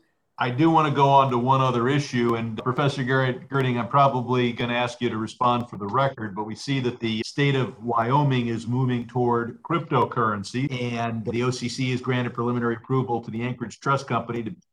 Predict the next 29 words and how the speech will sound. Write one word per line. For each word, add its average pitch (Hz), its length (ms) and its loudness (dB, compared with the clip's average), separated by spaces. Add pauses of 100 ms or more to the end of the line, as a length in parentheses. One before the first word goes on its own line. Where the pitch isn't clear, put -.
(300)
become 120 320 -2
a 117 80 0
national 117 840 -2 (140)
trust 123 420 -2
bank. 127 440 -2 (520)
And 113 120 -6
Anchorage, 127 380 -4
of 123 140 -4
course, 123 320 0
claims 120 400 -4
to - 80 -12
be 117 240 0
a 117 180 -4
cryptocurrency 120 960 -4
asset 120 400 -4
custodian. 120 680 -4 (720)
I've 120 240 0
looked 156 300 0 (100)
at 127 380 0
coin 117 320 0
and 113 160 -4
wondered 127 500 2
whether 135 340 0
there 131 140 2
was 120 180 -2
a 113 40 -4
big 127 220 -2
enough 117 280 -2
market 113 560 0